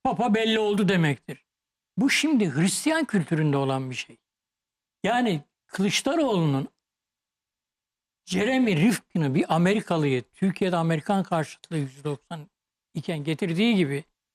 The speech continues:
Müslüman ülkede altılı masanın alacağı kararı Vatikan üzerinden anlatan bir siyasetçiyle karşı karşıyayız. Siyasetin S'sinden haberi yok. Ha, Türkiye'de bu mu örnek verilir?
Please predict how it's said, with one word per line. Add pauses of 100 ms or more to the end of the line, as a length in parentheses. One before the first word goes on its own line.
(420)
Müslüman
ülkede (240)
altılı
masanın
alacağı
kararı (680)
Vatikan
üzerinden (120)
anlatan (400)
bir
siyasetçiyle
karşı
karşıyayız. (300)
Siyasetin
S'sinden
haberi
yok. (440)
Ha,
Türkiye'de
bu
mu
örnek
verilir?